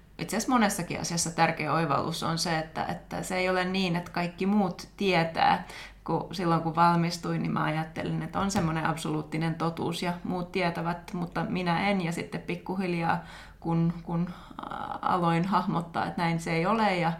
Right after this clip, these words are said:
se tiede, mikä on, niin muuttuu. Ja sitten pikkuhiljaa, että hei, että tässä niinku selvitellään asioita yhdessä, niin toisaalta se on vähän ahdistava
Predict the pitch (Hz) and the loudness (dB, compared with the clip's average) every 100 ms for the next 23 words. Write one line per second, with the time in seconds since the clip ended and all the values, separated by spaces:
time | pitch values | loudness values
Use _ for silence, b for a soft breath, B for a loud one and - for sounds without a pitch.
0 | B B B - 165 175 165 160 165 170 | B B B -8 -4 0 2 2 0 2
1 | 185 214 202 185 190 196 185 - 175 160 | 4 6 4 4 2 2 0 -2 0 2
2 | 156 156 - - - - 170 175 175 190 | 2 0 -2 -6 -6 -4 -4 -4 -6 -4
3 | 190 180 165 165 165 190 170 - 165 - | 0 0 2 0 0 -2 -2 -2 -4 -6
4 | 180 - - - 196 202 180 185 190 - | -8 -6 -6 -4 -4 -2 -2 -4 -2 0
5 | 208 220 185 - 180 202 - - - 220 | 0 0 -2 -2 -2 -6 -8 -14 -2 0
6 | 233 185 - 147 165 B B B B B | 0 0 0 0 -2 B B B B B
7 | 165 156 160 196 196 190 165 175 175 175 | -2 -2 0 2 2 2 2 -2 -2 0
8 | 175 190 233 202 - 156 151 | 4 4 4 0 2 4 4